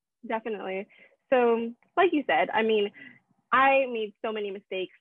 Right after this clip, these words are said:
on my pre-P T journey, and there could have been so many ways that I could have improved myself as an applicant and as a student, um, to get in the first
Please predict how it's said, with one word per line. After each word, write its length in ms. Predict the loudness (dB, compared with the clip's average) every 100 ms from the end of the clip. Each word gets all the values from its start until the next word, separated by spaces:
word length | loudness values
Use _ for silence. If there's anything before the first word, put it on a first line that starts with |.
| -8
on 80 | -8
my 100 | -8
pre-P 300 | -8 -8 -8
T 120 | -8
journey, 480 | -6 -4 -4 -6 -6
and 140 | -4 0
there 160 | 0 0
could 80 | -4
have 100 | -2
been 220 | -4 -6 _ -6
so 100 | -4
many 240 | -4 -6
ways 400 | -6 -6 -6 -8 -8 -4
that 160 | -2
I 120 | -2 -4 -10
could 140 | -10
have 100 | -10
improved 280 | -14 -16 -12
myself 460 | -12 -10 -6 -6 -8 -10
as 80 | -12
an 60 | -8
applicant 580 | -8 -6 -8 -8 -10 -12 _
and 100 | -14
as 80 | -14 -18
a 40 | _
student, 480 | -8 -6 -6 -6 -10 _ _ _ -4
um, 320 | -2 -2 -6 -10
to 80 | -10
get 220 | -6 -6
in 160 | -6 -8
the 80 | -12
first 220 | -10 -12